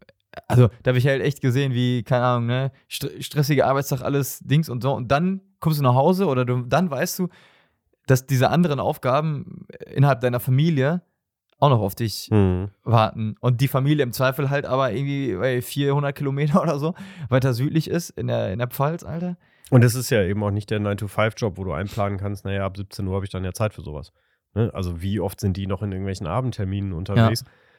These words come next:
Speaker 2: Das ist schon eine Ansage, ne? Und wie, wie du schon sagst, also das ist ja auch einfach echt ein Ritt darunter. Das zieht sich <laughs> ganz schön. Also, äh, ich habe letztens noch gegoogelt, wie lange ich eigentlich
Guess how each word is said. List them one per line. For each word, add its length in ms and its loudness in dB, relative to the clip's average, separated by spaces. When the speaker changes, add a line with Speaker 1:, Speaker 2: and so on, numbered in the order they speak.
Speaker 2:
Das 220 -10
ist 100 -10
schon 200 4
eine 140 0
Ansage, 540 0
ne? 280 -2
Und 480 -2
wie, 180 -6
wie 280 -10
du 60 -8
schon 140 -6
sagst, 300 -4
also 180 -12
das 180 -8
ist 140 -14
ja 60 -6
auch 100 -6
einfach 280 -10
echt 200 -14
ein 80 0
Ritt 220 -4
darunter. 440 -4
Das 300 -8
zieht 320 -2
sich 200 4
<laughs> 80 -10
ganz 180 -2
schön. 340 2
Also, 340 0
äh, 220 8
ich 80 6
habe 120 0
letztens 340 0
noch 120 0
gegoogelt, 540 0
wie 80 2
lange 200 4
ich 120 -2
eigentlich 340 -2